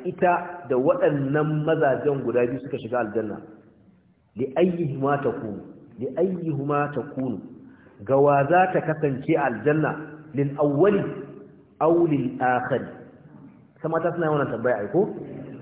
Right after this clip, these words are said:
Wane ne mijinta aljanna? Sai Annabi ya ce,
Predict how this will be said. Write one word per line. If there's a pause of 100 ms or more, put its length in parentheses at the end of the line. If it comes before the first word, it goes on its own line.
(120)
Wane
ne
mijinta
aljanna? (960)
Sai
Annabi
ya
ce,